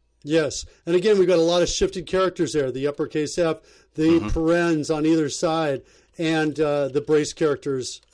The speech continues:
Speaker 1: uh, as well.
Speaker 2: Yeah.
Speaker 1: So, so those are coming in there. And again, it's helping you out.
Speaker 2: So normally when I'm trying to create code like this, it's usually a template of some kind, like in this case, "Hi, my name is."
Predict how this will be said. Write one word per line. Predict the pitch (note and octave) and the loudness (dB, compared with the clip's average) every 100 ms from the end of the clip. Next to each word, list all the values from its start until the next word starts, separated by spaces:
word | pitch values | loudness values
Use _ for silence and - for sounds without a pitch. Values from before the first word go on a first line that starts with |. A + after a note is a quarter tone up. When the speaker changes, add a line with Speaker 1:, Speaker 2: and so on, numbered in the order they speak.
| D#3+ | -6
Speaker 1:
uh, | C#3+ C3+ C#3 | -4 -4 -4
as | D3+ B2+ | -6 -2
well. | D3 C3 A2+ _ | 0 -2 -6 _
Speaker 2:
Yeah. | G2+ G2 F#2+ | -10 -6 -4
Speaker 1:
So, | F3 F3+ E3+ E3 - _ _ _ | 2 6 6 2 -8 _ _ _
so | - F#3 F3+ | 0 2 2
those | C#3 G#3 A#3 G#3 | 4 4 4 2
are | E3+ | 0
coming | F3+ E3+ D#3 | 0 0 2
in | D3+ C3+ | 0 -2
there. | C3+ C3+ | -2 -2
And | D3+ E3 | -2 0
again, | E3 F#3+ E3+ | 2 2 2
it's | D3+ | 0
helping | E3 D3+ D3 | -2 -4 -2
you | D3 C#3+ | -2 -2
out. | A#2+ A2+ _ _ - | -4 -10 _ _ -6
Speaker 2:
So | - | -4
normally | C3 E3+ C#3 | 0 0 0
when | A#2+ C3+ | 0 0
I'm | D#3 | 0
trying | B2 A2+ | -2 -4
to | |
create | - A2 G#2 | -6 -6 -6
code | - G#2 | -6 -6
like | G2 | -6
this, | F#2 F#2+ | -8 -10
it's | F#2 | -10
usually | B2 G2+ G2+ | -10 -10 -8
a | |
template | - G#2 G2+ F#2+ - | -8 -8 -8 -10 -8
of | G#2+ | -8
some | - F#2+ F#2 | -6 -6 -6
kind, | G#2 F2+ | -8 -6
like | F#2 F2+ | -8 -12
in | |
this | G2+ | -10
case, | - F2+ | -8 -8
"Hi, | - A#2 G2 | -6 -4 -2
my | G2 F#2 | -4 -8
name | F#2 F#2+ F#2+ | -8 -10 -10
is." | E2 | -10